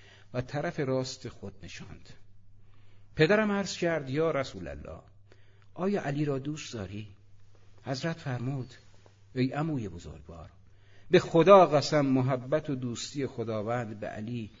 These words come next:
بیشتر از محبت من به اوست.» اگر شما حدیث رایت را شنیده بودید، قبول می‌کردید که محبوب ترین افراد نزد رسول خدا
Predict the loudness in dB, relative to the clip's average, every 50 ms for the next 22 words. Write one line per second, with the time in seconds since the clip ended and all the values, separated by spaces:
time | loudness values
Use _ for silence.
0 | -20 -20 -20 -12 -8 -4 -4 -4 -4 -6 -6 -6 -4 -4 -4 -6 -8 -10 -10 -10
1 | -10 -12 -12 -10 -12 -12 -10 -10 -12 -12 -12 -12 -14 -14 -14 -16 -16 -16 -18 -18
2 | -16 -16 -16 -16 -18 -20 -20 -20 -20 -20 -20 -20 -20 -20 -20 -20 -20 -20 -20 -20
3 | -20 -20 -20 -20 -20 -20 -20 -20 -20 -20 -20 -20 -20 -20 -20 -12 -6 2 6 8
4 | 8 8 8 6 6 8 10 10 10 8 6 4 4 6 8 10 10 10 10 10
5 | 8 6 4 2 2 2 2 2 2 4 4 4 4 4 2 0 0 0 2 2
6 | 2 2 0 0 2 2 2 4 4 4 4 2 2 0 0 -2 -2 -2 -2 -2
7 | -4 -4 -4 -4 -4 -2 -2 0 -2 -2 -2 0 -2 -2 -2 -4 -6 -6 -4 -2
8 | 0 0 2 0 0 0 0 2 4 4 4 2 2 0 0 -2 -2 -4 -4 -4
9 | -4 -4 -6 -8 -10 -10 -10 -10 -10 -12 -12 -10 -10 -8 -6 -4 -4 -4 -6 -6
10 | -10